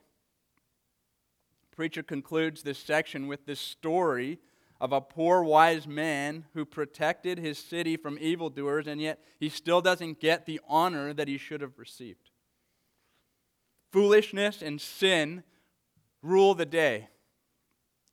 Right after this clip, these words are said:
And here's what we need to see, that this poor wise man, though his wisdom was hated and his words ignored and his name disregarded, listen,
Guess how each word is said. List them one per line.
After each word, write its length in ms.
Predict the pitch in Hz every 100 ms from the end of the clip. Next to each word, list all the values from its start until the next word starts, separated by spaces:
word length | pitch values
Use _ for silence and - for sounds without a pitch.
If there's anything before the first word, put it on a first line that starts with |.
| _ _ _ _ _ _ _ _ _ _ _ _ _ _ _ _ _
And 80 | 110
here's 220 | 147 151
what 200 | 143 139 _ _
we 140 | 143
need 220 | 139 135 -
to 80 |
see, 300 | 127 - 123
that 180 | 117 113 _ _ _ _
this 160 | 160 -
poor 580 | _ - 160 165 175 - _ _ _ -
wise 340 | 135 143 165 156
man, 360 | 135 139 156
though 180 | 147 139
his 320 | 123 151 151
wisdom 520 | 135 151 156 156 165
was 180 | 156 135
hated 420 | 143 143 147 156
and 120 | 135 123
his 160 | 123
words 600 | 123 135 151 160 160 147
ignored 580 | 143 127 135 143 147 156
and 120 | 131
his 160 | 131 120
name 360 | 135 147 156
disregarded, 720 | 147 143 151 147 135 143 135 131
listen, 300 | 143 -